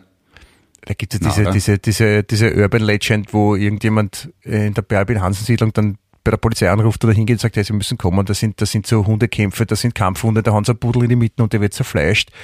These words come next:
Speaker 2: Ah,
Speaker 1: Die
Speaker 2: okay.
Speaker 1: Leute sind immer dumm und, und die Polizei sagt, „Auf der Bei Albin Hansen Siedlung, da gehen wir in der Nacht schon lange nicht mehr hin.“
Speaker 2: Ah ja.
Speaker 1: Weil es
Speaker 2: Okay.
Speaker 1: gefährlich ist.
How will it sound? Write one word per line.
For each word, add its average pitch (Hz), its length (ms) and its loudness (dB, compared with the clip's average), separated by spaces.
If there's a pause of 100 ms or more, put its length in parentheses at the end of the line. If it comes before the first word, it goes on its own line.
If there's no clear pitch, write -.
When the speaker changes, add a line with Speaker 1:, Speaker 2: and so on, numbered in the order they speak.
(460)
Speaker 2:
Ah, 85 120 -2
Speaker 1:
Die 104 140 0
Speaker 2:
okay. - 20 2
Speaker 1:
Leute 101 200 2
sind 127 100 2
immer 113 180 2
dumm 113 200 0
und, 113 200 -2
und 104 80 -2
die 107 40 -6
Polizei 107 300 -2
sagt, - 180 -4
„Auf 104 80 -6
der - 220 -6 (220)
Bei 87 100 0
Albin 101 220 0
Hansen 98 220 0
Siedlung, 117 420 0
da 104 180 0
gehen 104 200 -2
wir 104 140 4
in 104 120 2
der 120 80 2
Nacht 101 260 2
schon 127 100 2
lange 107 160 0
nicht 98 80 2
mehr 95 120 2
hin.“ 92 200 0 (960)
Speaker 2:
Ah 117 120 -2
ja. 78 240 -2 (440)
Speaker 1:
Weil 113 120 0
es 104 100 -6
Speaker 2:
Okay. 98 220 -6
Speaker 1:
gefährlich 95 300 -2
ist. 101 220 -4